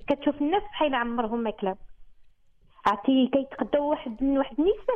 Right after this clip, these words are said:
كثيرة، ما يمكنش الإنسان ياكل داك الشيء اللي كيتقدا كامل. راه كما قال الأستاذ،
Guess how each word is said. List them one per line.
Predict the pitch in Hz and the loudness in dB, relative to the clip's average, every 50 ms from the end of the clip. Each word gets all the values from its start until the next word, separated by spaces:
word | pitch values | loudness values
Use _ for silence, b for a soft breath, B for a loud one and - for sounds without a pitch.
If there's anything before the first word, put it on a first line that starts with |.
| - - | -4 -6
كثيرة، | - - - 320 302 285 269 254 240 233 220 214 220 | -10 -4 2 2 4 4 4 2 2 2 0 0 0
ما | 247 | -2
يمكنش | 302 330 302 - 415 392 - - | -4 -6 -4 -2 -2 -2 -2 -2
الإنسان | 254 277 294 247 302 330 330 | 0 0 2 2 2 0 0
ياكل | 320 311 302 302 269 226 | 0 -2 -2 -2 -4 -4
داك | 240 240 - | -4 -6 -6
الشيء | - - | -8 -8
اللي | 220 254 - | -4 -4 -2
كيتقدا | - 254 - - - 190 - - 226 | 0 -2 -2 -2 -6 -4 -2 -2 -2
كامل. | 226 - 226 214 214 196 190 190 196 208 | -2 0 2 2 2 2 0 0 0 2
راه | 208 226 247 240 - - - - - - - | 2 2 2 0 -2 -4 -2 -2 -2 -2 0
كما | - 240 220 220 214 | 2 4 4 4 2
قال | 214 220 214 214 | 2 2 2 2
الأستاذ، | 208 208 208 190 196 196 - - 214 - - 370 | 2 4 2 2 0 -2 -4 -8 -6 -2 0 0